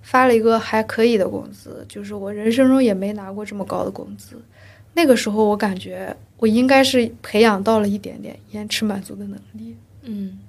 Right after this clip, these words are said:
Speaker 1: 对。
Speaker 2: 你觉得你培养这个延迟满足的能力，这个和你，这个最，最直接原因是什么？是因为在老家尝试过这么多的工作？
Speaker 1: 最直接的原因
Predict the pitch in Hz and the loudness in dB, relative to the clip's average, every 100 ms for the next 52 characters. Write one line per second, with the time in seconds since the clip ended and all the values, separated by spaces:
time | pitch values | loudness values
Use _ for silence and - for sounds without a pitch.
0 | _ 196 - - - - 196 208 254 254 | _ -18 -18 -20 -20 -10 2 6 8 8
1 | 190 180 233 202 190 196 190 165 160 180 | 6 6 6 4 2 -2 2 4 4 2
2 | - 196 180 147 151 165 156 139 170 160 | 0 2 0 -2 -6 -8 -10 -10 -8 -8
3 | - - - - - - - 233 196 - | -10 -18 -20 -20 -20 -4 6 8 8 4
4 | 165 180 165 139 67 - _ _ - - | 2 2 0 -4 -10 -16 _ _ -20 -20
5 | - _ - 240 202 269 196 285 233 160 | -20 _ 4 4 6 6 6 6 6 4
6 | 185 180 135 147 160 175 165 76 - _ | 2 2 2 -2 -6 -10 -12 -14 -18 _
7 | - - 214 208 190 160 190 175 - 160 | -8 -2 0 2 2 4 4 2 -2 -2
8 | 156 127 165 - 139 143 175 175 165 160 | 0 2 0 0 -6 -10 -10 -2 -2 0
9 | 175 139 120 113 - 110 135 107 - - | -4 -6 -12 -14 -14 -14 -14 -16 -20 -20
10 | - _ _ _ - _ _ _ _ - | -20 _ _ _ -20 _ _ _ _ -20
11 | _ - - - - - - _ - - | _ -20 -20 -20 -20 -20 -20 _ -10 -10
12 | - - 339 320 233 220 269 320 254 190 | -20 0 2 2 2 6 8 8 6 4
13 | 185 190 208 | -8 -12 -14